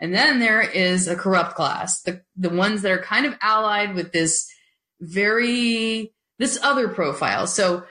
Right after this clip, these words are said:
for many years, people have seen a variety of very, very wealthy public entities like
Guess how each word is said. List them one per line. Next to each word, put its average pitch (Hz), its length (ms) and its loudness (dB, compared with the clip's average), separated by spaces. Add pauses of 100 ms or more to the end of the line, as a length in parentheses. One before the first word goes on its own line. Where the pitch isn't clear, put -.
(180)
for 277 80 0
many 320 340 0
years, 240 360 0
people 254 280 -2
have 302 120 0
seen 214 200 0
a 190 60 0
variety 175 600 0
of 160 140 -4
very, 196 320 0
very 185 400 0
wealthy 185 760 -2
public 185 440 -2
entities 185 560 -2
like 175 240 0